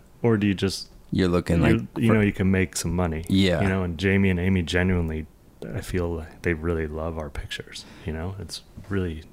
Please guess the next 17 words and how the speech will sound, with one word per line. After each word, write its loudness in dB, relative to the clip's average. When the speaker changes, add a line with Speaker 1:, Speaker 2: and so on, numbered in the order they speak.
Speaker 1:
it's -16
exciting. 2
Speaker 2:
No, 4
that's 2
good. 2
Yeah, 4
you 4
wanna 4
partner 2
with 0
someone 4
who 4
obviously 0
probably 0
has 0
similar, 2
uh, -4